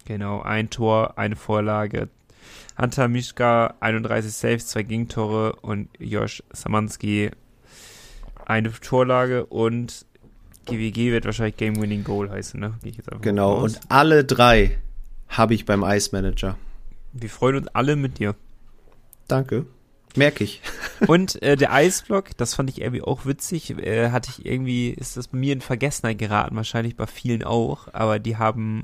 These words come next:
Speaker 1: ähm, die haben geschrieben, Ironie des Schicksals, dass München Jan Urbas bereits mal in den eigenen Reihen hatte.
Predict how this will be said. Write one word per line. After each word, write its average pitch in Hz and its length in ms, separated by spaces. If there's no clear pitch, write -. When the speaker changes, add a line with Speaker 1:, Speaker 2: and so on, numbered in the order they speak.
Speaker 1:
ähm, 104 680
die 113 60
haben 117 140
geschrieben, 147 800
Ironie 135 460
des 156 220
Schicksals, - 680
dass - 220
München 143 480
Jan 131 240
Urbas 143 420
bereits 127 420
mal 120 140
in 120 100
den 117 120
eigenen 127 440
Reihen 117 300
hatte. 170 360